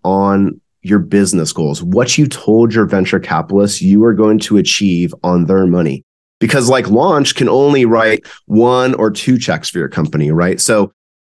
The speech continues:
your, the, the Launch playbook is get in seed stage, establish a position, and then you want those companies to be ready to raise a Series A from one of the Sandhill or New York funds. If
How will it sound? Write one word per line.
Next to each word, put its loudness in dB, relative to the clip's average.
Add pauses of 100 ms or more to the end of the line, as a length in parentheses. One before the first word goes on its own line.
your, 2
the, 2
the 2
Launch 0
playbook 0
is 2
get 0
in 0
seed -2
stage, 0
establish -4
a 2
position, -2
and 2
then 0 (240)
you 2
want 2
those 0
companies 2
to -2
be 2
ready 2
to 0
raise 0
a -2
Series -2
A 2
from -2
one 2
of 0
the -2
Sandhill 0
or 0
New 0
York -2
funds. -6 (640)
If -2